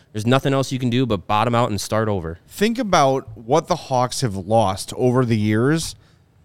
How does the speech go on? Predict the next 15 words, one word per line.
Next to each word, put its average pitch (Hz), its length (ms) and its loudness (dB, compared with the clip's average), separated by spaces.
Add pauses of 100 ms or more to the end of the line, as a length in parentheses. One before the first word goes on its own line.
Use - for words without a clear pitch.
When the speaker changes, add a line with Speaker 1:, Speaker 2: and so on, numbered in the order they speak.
(160)
Speaker 2:
because 135 560 0
of 135 120 0
the 127 100 2
hard 117 280 -2
cap. 101 400 -4
And 139 240 2
you 175 100 0
can 175 220 -2
blame 151 420 2
he 139 180 2
who 139 120 2
shall 131 220 2
not 131 180 2
be 123 100 0
named 120 360 2